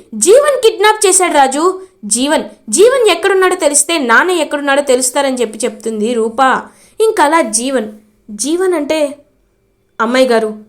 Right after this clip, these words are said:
వాడు ఎక్కడున్నాడో నాకు రెండు మూడు లొకేషన్స్ తెలుసు.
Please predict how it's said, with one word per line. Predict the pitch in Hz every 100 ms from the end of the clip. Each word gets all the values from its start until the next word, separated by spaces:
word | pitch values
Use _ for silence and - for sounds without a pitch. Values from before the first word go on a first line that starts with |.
| _ _
వాడు | 214 233
ఎక్కడున్నాడో | 226 226 262 339 311 294
నాకు | 302 269
రెండు | 233 247
మూడు | 262 262
లొకేషన్స్ | 247 240 285 285 277 -
తెలుసు. | 233 - 214